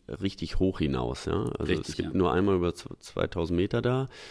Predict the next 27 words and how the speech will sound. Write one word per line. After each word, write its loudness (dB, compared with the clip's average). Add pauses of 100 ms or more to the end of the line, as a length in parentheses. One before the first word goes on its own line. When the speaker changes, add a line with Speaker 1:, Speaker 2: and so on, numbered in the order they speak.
(200)
Speaker 1:
und 2
ansonsten 4
sieht -2
das 0
immer 2
nicht -2
so 0
hoch -2
aus, 2
ähm, 2 (100)
aber 2
es 0
geht 2
ganz 2
oft -2
von 4
Null 8
halt 2
hoch. 2 (300)
Speaker 2:
Ja. 2
Speaker 1:
Und 2
das, 8
das 4
ist -6
dieser 0
Riesenunterschied, -6
ne? 0